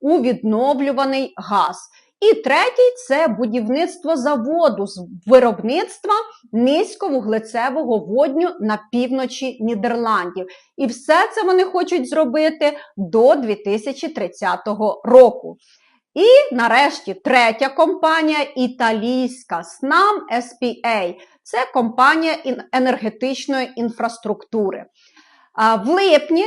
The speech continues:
дві тисячі двадцятого року ця компанія завершила випробування гібридної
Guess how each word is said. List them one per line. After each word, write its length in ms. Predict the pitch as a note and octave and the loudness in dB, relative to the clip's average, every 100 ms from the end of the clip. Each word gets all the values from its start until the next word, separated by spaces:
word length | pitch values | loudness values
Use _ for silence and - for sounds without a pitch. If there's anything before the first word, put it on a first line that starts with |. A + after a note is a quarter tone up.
| A4 | -4
дві 180 | F#3+ G#3+ | -6 -4
тисячі 500 | C#4 A4+ A4 G#4+ D4+ | -4 -2 -2 -4 -4
двадцятого 680 | D4 D4 D4 D4+ G4 F4+ | -4 0 -2 0 -2 0
року 600 | G4+ D4+ A#3+ A#3 - D#4+ F#4+ | 2 6 6 4 -2 -4 -4
ця 220 | F#4+ A#3+ C#4+ | -4 -4 -2
компанія 840 | A4 A4 - C#4+ A#3+ A#3+ C4+ D4 | -2 -4 -2 -2 0 -2 -2 -4
завершила 960 | - A#3 G#3+ G3+ B3+ A3+ - - A#3 G3 | -4 -4 -2 2 4 4 0 -4 -2 -2
випробування 840 | G3+ G3+ A3+ D4 E4+ F4+ E4+ D#4+ | -4 -4 2 2 2 2 2 2
гібридної 880 | D#4 - A3 F3+ G#3+ D4 C4+ A3+ G#3+ | -2 -4 -4 -2 -2 0 -2 -4 -6